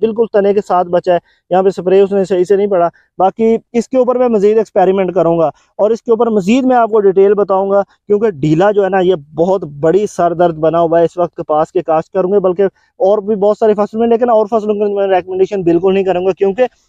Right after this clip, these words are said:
उन फसलों में मैंने इसका कोई experiment नहीं किया, लेकिन कपास के अंदर इसका हमने experiment किया है और ये पहला तजर्बा हमारा बहुत कामयाब हुआ है।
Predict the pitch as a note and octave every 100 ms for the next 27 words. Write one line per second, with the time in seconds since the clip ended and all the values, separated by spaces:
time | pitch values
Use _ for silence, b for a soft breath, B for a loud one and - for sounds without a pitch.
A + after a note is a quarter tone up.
0 | _ _ _ _ B3+ C#4 C4 A3+ G#3+ A3+
1 | A#3 G#3 F#3+ G3+ F#3+ A3 F#3+ F3+ - F3
2 | E3 F3 E3+ E3 F3+ F3+ G3 A3+ G#3 G3+
3 | F#3+ A3+ - A3+ F#3 G3 G#3 _ _ _
4 | - - F3+ E3+ F3+ - D#3+ E3 E3+ D3+
5 | D#3+ E3 E3 - _ - D#3 E3+ - E3+
6 | F3 F#3+ E3 D#3 D3+ D#3 D3 D3 D3+ F3
7 | F#3+ F3 E3+ D#3 D#3 D#3+